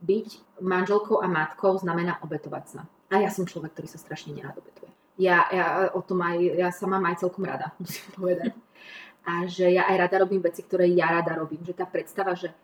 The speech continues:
že ja budem mať muža a deti a, a už si nesadím nikdy na zadok, nevyložím nohy a nebudem dve hodiny pozerať seriál, alebo budem, ráno vstanem a večer padnem. To bolo pre mňa hrozné. Že ja som vtedy mala aj takú predstavu, že,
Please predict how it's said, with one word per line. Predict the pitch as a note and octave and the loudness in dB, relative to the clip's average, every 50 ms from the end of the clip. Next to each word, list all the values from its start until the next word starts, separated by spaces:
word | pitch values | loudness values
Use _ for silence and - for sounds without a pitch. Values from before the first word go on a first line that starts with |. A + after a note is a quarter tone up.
| _ _ _ _ _ | _ _ _ _ _
že | F3 F#3 F3+ | -2 0 0
ja | F3 F3+ | 2 2
budem | G3+ G3 G#3 | 2 2 2
mať | G#3 G3+ G3+ | 4 2 2
muža | F3 F3 E3+ F#3+ G3+ - | 0 0 -2 -4 -4 -4
a | - - | -4 -4
deti | E3 E4+ E4 - - F4 - - | -4 -4 -4 -6 -8 -10 -8 -10
a, | - - C#3+ C#3 - | -12 -12 -10 -12 -12
a | - D3 - - - | -12 -12 -12 -12 -12
už | |
si | - - F3+ | -10 -8 -4
nesadím | F3 F3 F3 E3+ - G#3 G#3+ A3+ G3+ F#3+ F#3 | -4 -2 -2 -2 -2 -2 -2 -2 -2 -4 -6
nikdy | - F#3 F#3 | -8 -12 -12
na | F#3 F3 D#3+ | -10 -8 -8
zadok, | D3+ E3+ D#3+ E3+ E3+ F3 | -6 -4 -2 -4 -4 -4
nevyložím | E3+ E3 D#3+ E3 E3+ F3+ G3 G#3+ F#3+ F3 | -8 -12 -10 -6 -4 -4 -2 -2 -4 -4
nohy | E3 D#3 D#3 - E3+ D#3+ D#3 C#3+ | -6 -8 -10 -12 -12 -14 -14 -14
a | - D3 - - _ - - - _ - | -12 -12 -14 -14 _ -20 -20 -20 _ -6
nebudem | F3+ E3+ F3 G3 G3+ G3 | -2 2 4 4 4 4
dve | F3+ E3+ D#3+ E3+ F3 | 2 2 0 0 0
hodiny | F3 E3+ F3+ F#3+ F3+ | 0 -2 -2 -4 -6
pozerať | - D#3 D#3 F3 F3+ F3+ - - | -8 -4 -2 -2 -2 -2 -4 -6
seriál, | - D#3 C#3+ D3 D3+ D3 C#3+ C#3+ D3 C#3+ - _ _ _ _ _ _ E3+ | -6 -6 -6 -4 -4 -4 -4 -4 -4 -6 -8 _ _ _ _ _ _ -2
alebo | D#3+ D#3 D#3+ D#3+ D#3 E3 D#3+ D#3 D#3 D#3 D#3 D#3 D3+ - - E3 | -2 0 -2 -2 -4 -4 -4 -4 -2 -2 -2 -2 -4 -6 -6 -6
budem, | F3 F#3 F#3 F#3 F3 F3 E3+ D#3+ - | 2 6 6 6 6 4 0 -4 -8
ráno | - E3 E3+ F3 E3+ G3 F#3+ | -4 0 2 2 2 2 0
vstanem | - - - F3 F3 F3+ F#3 F3+ - | -4 -4 -4 -4 -2 -2 -4 -4 -4
a | E3 E3 D#3+ D#3+ D#3+ D#3+ | -4 -2 -2 -2 -2 -2
večer | D#3+ - - F#3+ F#3+ | -4 -2 -2 -4 -4
padnem. | - - C#3+ D3 D3+ D3+ D3 C#3+ D3+ D#3+ - _ _ _ _ | -2 -4 -6 -6 -6 -6 -8 -8 -10 -12 -14 _ _ _ _
To | - | -2
bolo | E3+ E3+ F3 F3 F3 | 4 6 6 6 6
pre | F#3+ F#3 | 2 0
mňa | F#3 F3+ F3+ - - | 0 0 -2 -2 -4
hrozné. | D3 - - D3+ C#3+ - - _ - | -6 -8 -10 -12 -16 -16 -14 _ 0
Že | F#3+ F3+ F3 | 2 2 2
ja | - - F#3 F#3 | 4 2 0 0
som | - A3 - | 0 -2 -4
vtedy | - G3 F#3+ | -2 -2 0
mala | F3+ F3+ F3+ F3 E3 | 0 2 2 0 0
aj | D#3+ - - | -2 -4 -8
takú | - E3+ | -10 -8
predstavu, | - - D3+ - - - F3+ E3+ E3+ | -6 -6 -6 -4 -2 -2 -2 -2 -2
že, | D#3+ E3+ D#3 D#3 - | -2 -2 -4 -4 -6